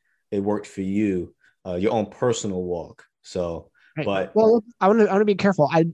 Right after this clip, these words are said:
Speaker 2: I don't feel like I found my own interpretation of scripture, maybe of politics, but not of scripture, because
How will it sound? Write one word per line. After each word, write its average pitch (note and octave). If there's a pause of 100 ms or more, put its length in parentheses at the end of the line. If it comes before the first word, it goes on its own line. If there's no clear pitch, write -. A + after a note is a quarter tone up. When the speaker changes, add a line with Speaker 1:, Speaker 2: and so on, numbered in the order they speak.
Speaker 2:
I D#3
don't E3+
feel F#3+
like F#3
I E3
found D#3
my C3+ (100)
own A#3
interpretation C3+ (400)
of C3+
scripture, C#3+
maybe G3
of E3
politics, F#3+ (380)
but E3
not E3+
of D3+
scripture, D#3+
because C#3+